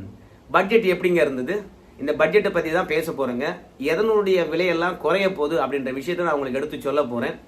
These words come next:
தமிழ்நாட்டுக்கு சிறப்பு திட்டங்கள் வந்திருக்கா இல்லையா, தமிழக அரசியல்வாதிகள்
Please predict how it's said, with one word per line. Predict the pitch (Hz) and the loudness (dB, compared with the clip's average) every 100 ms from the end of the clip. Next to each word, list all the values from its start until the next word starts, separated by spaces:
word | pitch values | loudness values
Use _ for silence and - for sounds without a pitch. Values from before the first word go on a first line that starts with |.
| - - - - - | -20 -20 -20 -10 -4
தமிழ்நாட்டுக்கு | 156 208 196 160 185 | 0 2 2 0 0
சிறப்பு | 202 175 196 196 | 0 0 0 0
திட்டங்கள் | 180 165 156 143 | -2 0 0 0
வந்திருக்கா | 156 156 160 | -2 -2 0
இல்லையா, | 147 127 127 170 - - - - - - - | 0 0 -2 -4 -8 -20 -20 -20 -20 -20 -6
தமிழக | 143 190 208 190 | 0 4 4 4
அரசியல்வாதிகள் | 170 175 190 160 147 147 170 | 2 2 0 0 0 0 0